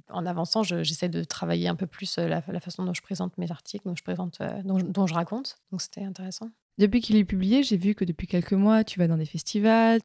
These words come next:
Speaker 2: tu vas dans des salons du livre. Qu'est-ce que ça t'a apporté, la sortie de ce livre ?
Speaker 1: Eh ben, ça m'a apporté, alors déjà, beaucoup de fierté. Moi, j'adore les livres, donc, euh, et j'aurais jamais pensé sortir un livre un jour. Donc, euh, c'est mon livre, je suis très contente. Et effectivement, beaucoup de rencontres. Puis, ça,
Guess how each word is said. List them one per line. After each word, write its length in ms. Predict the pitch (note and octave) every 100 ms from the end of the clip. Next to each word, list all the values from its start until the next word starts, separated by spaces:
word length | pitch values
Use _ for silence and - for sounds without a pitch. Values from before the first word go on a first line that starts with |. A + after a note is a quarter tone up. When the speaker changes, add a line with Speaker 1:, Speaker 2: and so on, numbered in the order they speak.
| _
Speaker 2:
tu 140 | - G#3+
vas 160 | G3+
dans 100 | F3+
des 80 | F3
salons 280 | E3 F3 E3
du 120 | E3
livre. 320 | F3+ C#4 C4
Qu'est-ce 200 | G#3 B3+
que 60 | C4
ça 120 | A#3+
t'a 140 | G#3+ F3+
apporté, 400 | F#3+ F#3 - G#3+
la 100 | F3
sortie 240 | D#3+ - F3
de 20 |
ce 140 | -
livre ? 380 | E3 E3+ F#3+ E3 - -
Speaker 1:
Eh 100 | G3+
ben, 160 | G#3
ça 160 | G3 G3+
m'a 120 | G3+
apporté, 340 | G3 F#3+ G#3 -
alors 140 | G3
déjà, 200 | A3+ C#4
beaucoup 220 | A#3 A3+
de 40 | A3
fierté. 320 | G3 - F4 A4 C4+
Moi, 120 | F3+
j'adore 260 | F3+ F3
les 120 | E3+ D#3+
livres, 340 | G#3 D4 F#3+
donc, 220 | E3+ E3+
euh, 280 | D#3 D3+ E3
et 80 | -
j'aurais 280 | D#3+ D#3+ D3
jamais 220 | D3+ D#3+
pensé 240 | D#3+ E3 G3
sortir 300 | - - E3
un 80 |
livre 180 | E3 F3+
un 140 | E3 E3
jour. 200 | A3 B3+
Donc, 260 | E3 D#3+
euh, 260 | E3+ D#3 C#3 E3 -
c'est 140 | E3
mon 160 | D#3+ E3+
livre, 240 | F3 C#4+ F#3
je 80 |
suis 100 | -
très 140 | - F#3+
contente. 420 | F3+ F3 C#4+ -
Et 160 | - G3
effectivement, 460 | F#3 F#3 A#3 D#4
beaucoup 200 | A#3 G#3
de 60 | G3
rencontres. 640 | F3+ F#3 - C4+ D4+ - _
Puis, 480 | - G#3 G3+ F#3+ F#3
ça, 160 | G3